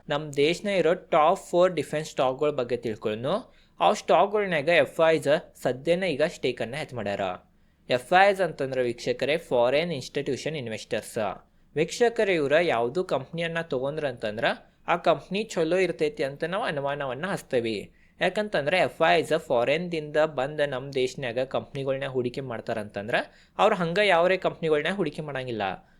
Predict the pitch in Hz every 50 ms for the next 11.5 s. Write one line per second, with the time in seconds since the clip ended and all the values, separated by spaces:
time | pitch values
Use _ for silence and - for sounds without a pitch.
0 | _ - 175 190 208 220 220 185 170 156 151 160 185 185 180 156 - - 165 156
1 | 160 156 151 135 127 127 - 143 127 131 131 123 120 113 - - 131 117 - -
2 | - 143 180 226 - - _ _ _ - 135 139 156 202 220 214 - 175 147 135
3 | 135 135 131 147 165 208 262 - - _ _ _ _ - 151 135 127 143 151 156
4 | 170 208 220 185 170 147 - 170 170 180 175 - 170 151 151 156 156 165 156 156
5 | 156 147 131 117 113 110 120 127 156 185 - 113 110 - - - 156 156 160 156
6 | 147 123 - 127 127 151 196 - - - 147 147 160 160 170 170 - 147 151 160
7 | 151 139 - - 151 147 151 - 151 151 147 139 135 131 - 139 127 123 120 120
8 | 120 120 120 117 98 - - - 127 143 143 - 147 135 139 143 156 147 139 139
9 | 143 - - - 127 131 139 143 139 135 123 117 113 110 104 107 - 139 180 190
10 | 139 113 110 - - 127 123 120 110 104 95 104 104 104 104 107 131 160 - 156
11 | 120 113 - 113 110 110 107 101 98 -